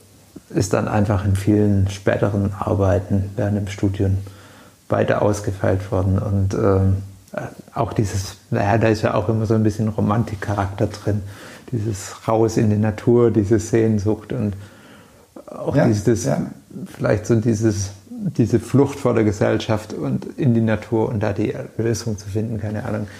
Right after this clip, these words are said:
Speaker 1: Ist jetzt ein bisschen übertr-,
Speaker 2: <laughs>
Speaker 1: übertrieben, aber ich, mir ging's einfach gut, da, wenn ich solche
Speaker 2: Mhm.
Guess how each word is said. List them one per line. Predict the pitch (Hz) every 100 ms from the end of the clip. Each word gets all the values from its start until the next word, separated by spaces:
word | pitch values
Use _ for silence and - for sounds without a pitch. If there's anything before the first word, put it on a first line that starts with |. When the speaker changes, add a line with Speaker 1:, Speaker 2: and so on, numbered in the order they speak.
| - -
Speaker 1:
Ist | 98 113
jetzt | 107 120
ein |
bisschen | 127 123 139
übertr-, | 139 139 143 151 190 127 139 -
Speaker 2:
<laughs> | 135
Speaker 1:
übertrieben, | 113 110 104 117 123
aber | 123 104 107 101 - - - -
ich, | 98 - - -
mir | 107 101
ging's | 98 101 101
einfach | - 101 98
gut, | 123 123
da, | 113 104 110
wenn | 107 107
ich | -
solche | 120 131
Speaker 2:
Mhm. | 170 127